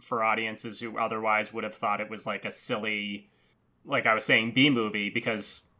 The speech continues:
now movies like this making, like, being blockbusters is normal, but it wasn't at the time. But the music is just so strong that I think it did so much work for the movie, just like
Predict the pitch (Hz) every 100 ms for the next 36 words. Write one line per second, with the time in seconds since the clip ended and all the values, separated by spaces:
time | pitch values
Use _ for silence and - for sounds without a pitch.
0 | _ 139 135 143 143 131 123 127 113 120
1 | 113 - - 131 139 120 120 110 110 113
2 | 104 - 117 107 120 120 113 101 110 107
3 | 98 110 117 113 98 101 104 104 120 120
4 | 110 101 - 104 104 - 123 113 95 107
5 | _ _ _ _ _ _ - 143 127 135
6 | 180 160 143 131 143 - - 131 127 120
7 | 110 - - 127 123 147 107 98 113 -
8 | _ - 113 110 107 127 113 110 120 104
9 | - 117 110 101 113 113 107 117 101 104
10 | 123 104 104 107 123 113 -